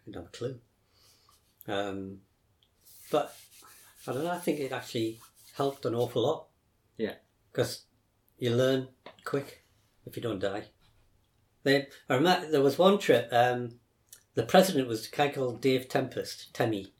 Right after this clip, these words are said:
Speaker 1: who I s-, we still see. We all meet up every year. Uh, the, the, that year, two or th-, well, probably about three or four years worth of, um,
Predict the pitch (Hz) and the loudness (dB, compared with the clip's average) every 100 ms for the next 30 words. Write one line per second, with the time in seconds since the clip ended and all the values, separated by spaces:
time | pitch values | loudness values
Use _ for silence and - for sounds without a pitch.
0 | - 123 127 - 131 127 - 196 - 143 | -4 -2 0 -4 -8 -8 0 2 2 0
1 | 107 107 147 143 185 165 127 113 147 147 | 0 -2 0 6 6 6 2 -2 -4 -2
2 | 117 120 104 117 92 - _ _ - - | -4 -2 -2 -2 -4 -8 _ _ -20 -20
3 | _ - 104 104 101 104 107 123 117 113 | _ -8 -4 -4 -4 -6 -10 -8 -10 -10
4 | _ _ _ _ 123 117 110 117 - _ | _ _ _ _ -6 -6 -6 -8 -12 _
5 | _ _ - 175 - - 120 101 - - | _ _ 4 4 4 -4 -4 -4 -4 -2
6 | 247 220 202 170 - 185 147 156 143 135 | 0 2 2 0 2 2 2 2 0 0
7 | 127 123 - - - 151 - - - - | 0 0 -2 -6 -4 -6 -6 -14 -20 -20
8 | - - - 113 104 104 | -20 -20 -12 -8 -6 -6